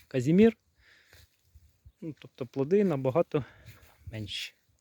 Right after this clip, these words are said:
В два рази менші плоди. Так що,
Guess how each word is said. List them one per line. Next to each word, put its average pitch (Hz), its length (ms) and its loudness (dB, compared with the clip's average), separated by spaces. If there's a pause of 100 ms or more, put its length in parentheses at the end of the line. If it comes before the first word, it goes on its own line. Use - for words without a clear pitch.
(680)
В 143 60 -12
два 143 240 -4
рази 135 260 -2
менші 135 400 -8
плоди. 208 300 -2 (1200)
Так 151 180 -8
що, 143 420 -4